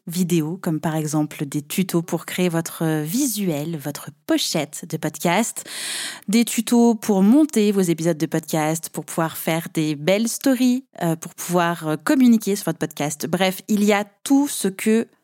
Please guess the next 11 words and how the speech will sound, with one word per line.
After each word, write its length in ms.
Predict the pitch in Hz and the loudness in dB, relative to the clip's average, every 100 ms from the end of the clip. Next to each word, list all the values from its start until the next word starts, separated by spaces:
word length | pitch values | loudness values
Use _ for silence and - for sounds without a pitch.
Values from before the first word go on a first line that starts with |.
| _ _ | _ _
je 140 | - 190 | -2 -2
sais, 400 | 185 - 175 - 233 | 0 0 -2 -2 -6
je 160 | 165 | -2
connais, 500 | 175 226 202 170 190 226 | 0 2 2 2 -2 -4
j'ai 180 | 185 | -4
testé, 460 | 175 202 - 190 170 - - | 0 0 0 -2 -2 -4 -2
angoissé 560 | 381 294 247 - 175 - | 2 4 2 -2 -4 -4
aussi 340 | - - - - - - - | -8 -6 -6 -8 -10 -16 -6
dans 160 | 175 214 | 0 0
cette 160 | 196 | 0
formation. 360 | - 175 170 - | -4 -4 -4 -8